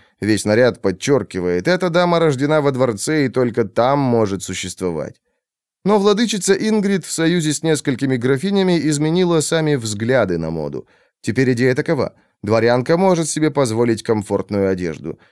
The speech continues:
Более того, дворянка живёт полной жизнью, занимается финансами, политикой, подчас и войной.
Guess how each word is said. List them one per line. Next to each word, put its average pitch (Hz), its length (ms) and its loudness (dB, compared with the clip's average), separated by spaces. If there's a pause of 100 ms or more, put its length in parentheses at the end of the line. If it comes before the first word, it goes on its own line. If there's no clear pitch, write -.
(120)
Более 143 360 2
того, 82 320 -4
дворянка 170 580 0
живёт 160 380 0
полной 165 400 2
жизнью, 120 560 -2
занимается 165 580 0
финансами, 107 800 0
политикой, 107 640 -4 (280)
подчас 98 540 -2
и 104 60 -2
войной. 120 540 -2